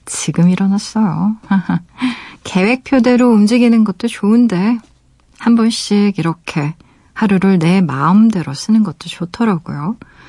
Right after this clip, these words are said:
라디오 다 듣고 바빠서 못 봤던 영화, 드라마 몰아보기 할 생각이에요. 시간이 천천히 흘렀으면 좋겠어요. 라고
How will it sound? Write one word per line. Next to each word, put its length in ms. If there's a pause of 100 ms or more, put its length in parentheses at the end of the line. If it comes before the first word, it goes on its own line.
(380)
라디오 340
다 280
듣고 840 (260)
바빠서 520
못 280
봤던 720
영화, 600 (220)
드라마 460
몰아보기 580
할 100
생각이에요. 800 (520)
시간이 420
천천히 680
흘렀으면 420
좋겠어요. 720
라고 500